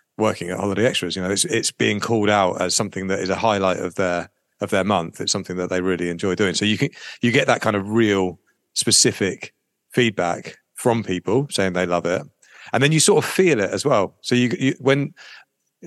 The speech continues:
on the day when, you know, we don't have a problem with people not being in the office particularly, people seem to love being here, but on the days when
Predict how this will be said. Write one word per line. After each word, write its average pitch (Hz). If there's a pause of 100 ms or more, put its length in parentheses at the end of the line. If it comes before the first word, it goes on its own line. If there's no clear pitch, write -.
on 131
the 120
day 143
when, 120
you 127
know, 113
we 139
don't 139
have 117
a 107
problem 107
with 95
people 101
not 104
being 101
in 98
the 107
office 113
particularly, 101
people 110
seem 104
to 101
love 104
being 107
here, 90
but 101
on 98
the 113
days 131
when 113